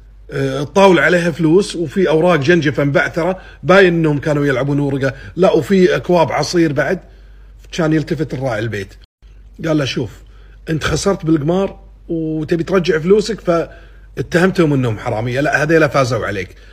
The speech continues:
لا تاذينا باتصالات كاذبه، بلاغات كاذبه، ترى اخذك واحطك بالسجن، خلهم يمشون وياخذون فلوسهم معاهم".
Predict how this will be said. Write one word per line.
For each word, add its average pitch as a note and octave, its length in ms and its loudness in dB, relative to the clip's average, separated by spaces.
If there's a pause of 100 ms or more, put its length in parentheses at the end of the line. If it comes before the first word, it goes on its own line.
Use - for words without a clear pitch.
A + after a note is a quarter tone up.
(140)
لا F3 160 2
تاذينا E3 480 4
باتصالات D3 680 -4
كاذبه، B2+ 520 -2
بلاغات C#3 480 -2 (240)
كاذبه، B2+ 340 -4 (280)
ترى D#3+ 140 -2
اخذك E3+ 360 0
واحطك C#3+ 360 -6
بالسجن، A#2 400 -8 (380)
خلهم D#3+ 360 2
يمشون D#3+ 360 2
وياخذون B2 400 -2
فلوسهم A#2 440 -8
معاهم". F#2+ 380 -8